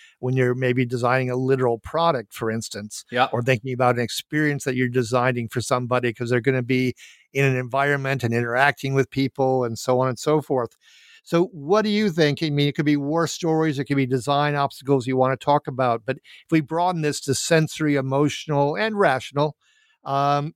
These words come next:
Speaker 1: what are some of the obstacles that you see? And then I'm gonna mention five in the book,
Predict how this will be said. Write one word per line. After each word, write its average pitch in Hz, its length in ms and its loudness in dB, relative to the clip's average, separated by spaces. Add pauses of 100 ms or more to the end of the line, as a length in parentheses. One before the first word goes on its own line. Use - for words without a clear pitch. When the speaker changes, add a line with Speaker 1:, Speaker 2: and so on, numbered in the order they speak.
Speaker 1:
what 170 380 -2
are 175 80 0
some 165 220 -2
of 156 60 2
the 151 100 2
obstacles 151 420 0
that 156 100 -6
you 156 200 4
see? 139 200 -2
And 131 100 0
then 135 80 0
I'm 151 100 2
gonna 143 160 2
mention 139 400 -4
five 139 380 -2
in 131 60 -18
the 127 80 -16
book, 135 380 -2